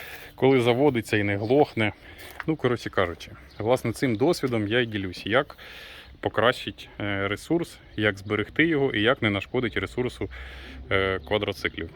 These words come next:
Так, поїхали. Порівняння, значить, е, п'ятсот п'ятдесятого, значить, і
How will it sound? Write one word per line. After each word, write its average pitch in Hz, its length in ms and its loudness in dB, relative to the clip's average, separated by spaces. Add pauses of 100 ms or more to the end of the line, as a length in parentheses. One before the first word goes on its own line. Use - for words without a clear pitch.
(180)
Так, - 200 0
поїхали. 95 420 -2
Порівняння, 110 640 2 (460)
значить, 101 500 -4
е, 101 280 0
п'ятсот 107 260 -4
п'ятдесятого, 151 600 -4 (1500)
значить, 123 340 -8 (120)
і 165 340 0